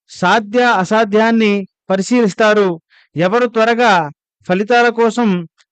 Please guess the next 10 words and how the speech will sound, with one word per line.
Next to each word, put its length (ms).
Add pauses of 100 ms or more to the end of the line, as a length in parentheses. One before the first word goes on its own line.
(160)
తొందరపడతారో 960 (160)
మకర 300 (100)
రాశి 240
వారు 400 (280)
స్థిరంగా 840 (1300)
దశల 360
వారీగా 680
ముందుకు 440
వెళుతూ 300
ఉంటారు. 580